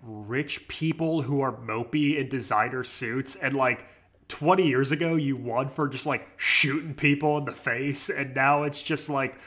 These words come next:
corporate takeovers and Downton Abbey, whatever the hell else. Like, we need, we need more shows like Twenty-four winning primetime Emmys.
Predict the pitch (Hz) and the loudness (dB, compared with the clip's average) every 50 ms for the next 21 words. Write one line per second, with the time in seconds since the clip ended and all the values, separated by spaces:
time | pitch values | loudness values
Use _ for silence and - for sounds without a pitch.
0 | - - - _ _ - - 104 - - 139 147 151 147 - 156 160 151 156 - | -20 -20 -20 _ _ -16 -14 -10 -2 2 2 2 2 4 2 0 0 0 -2 -8
1 | - - 127 135 143 143 143 160 151 147 147 147 143 147 151 143 143 143 143 143 | -4 0 2 2 2 2 2 0 2 4 2 2 2 0 0 0 2 2 2 2
2 | 143 135 - - 147 143 131 127 110 - - 120 120 143 160 156 147 131 120 117 | 2 0 -2 -4 -6 -6 -6 -6 -6 0 4 6 6 6 6 4 0 0 2 4
3 | 120 131 135 131 143 139 139 131 135 139 139 127 143 143 131 147 135 - 147 139 | 4 4 2 2 0 0 0 -2 -2 -4 -4 -2 -4 -2 -2 0 2 2 2 2
4 | 139 139 139 143 147 139 - 151 120 - 127 170 233 262 302 277 220 196 - 127 | 2 2 0 0 0 0 -2 -4 -4 -2 -4 -2 0 0 0 -2 -2 -4 -6 -6
5 | 160 214 277 302 240 185 165 170 175 170 - 170 170 170 151 160 127 - - - | -4 -2 -2 -2 0 0 0 0 0 0 0 -2 -2 0 0 -2 -2 -2 -6 -4
6 | - 151 143 143 147 143 143 - 147 131 127 127 120 117 117 117 117 123 117 - | 2 4 4 4 4 0 -2 -2 -2 0 0 0 0 0 -4 -6 -8 -8 -8 -6
7 | - 123 117 123 120 110 127 123 117 117 117 117 113 110 104 107 113 - - - | -2 0 0 0 0 0 0 0 0 0 -4 -4 -6 -6 -8 -10 -8 -8 -8 -8